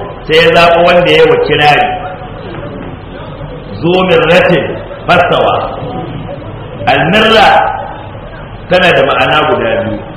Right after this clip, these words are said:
Almirra al'uwa, mai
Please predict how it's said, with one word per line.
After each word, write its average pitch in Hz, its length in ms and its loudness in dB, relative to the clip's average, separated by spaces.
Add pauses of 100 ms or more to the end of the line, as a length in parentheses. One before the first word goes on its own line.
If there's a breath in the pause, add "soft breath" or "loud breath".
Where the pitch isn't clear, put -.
(840)
Almirra 202 600 2 (100)
al'uwa, 202 600 4 (480)
mai 147 240 2